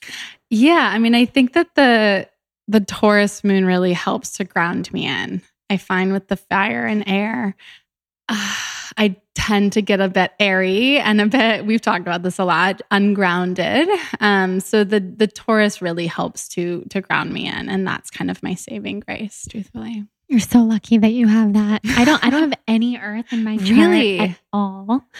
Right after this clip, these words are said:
Speaker 2: which I think is why I just live
Speaker 1: I
Speaker 2: in
Speaker 1: can see
Speaker 2: the
Speaker 1: that, though.
Speaker 2: clouds.
Speaker 1: Yeah.
Speaker 2: <laughs> Mm-hmm, mm-hmm.
Speaker 1: Yeah,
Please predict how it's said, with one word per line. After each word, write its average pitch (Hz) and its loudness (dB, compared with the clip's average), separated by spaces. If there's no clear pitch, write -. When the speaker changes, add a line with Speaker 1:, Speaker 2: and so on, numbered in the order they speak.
Speaker 2:
which 233 4
I 269 8
think 254 6
is 247 6
why 220 4
I 220 8
just 208 6
live 202 4
Speaker 1:
I 233 4
Speaker 2:
in 208 6
Speaker 1:
can 202 8
see 202 4
Speaker 2:
the 202 -2
Speaker 1:
that, 190 -4
though. 214 -6
Speaker 2:
clouds. 196 -4
Speaker 1:
Yeah. 220 0
Speaker 2:
<laughs> 226 6
Mm-hmm, 208 -2
mm-hmm. 226 -2
Speaker 1:
Yeah, 233 2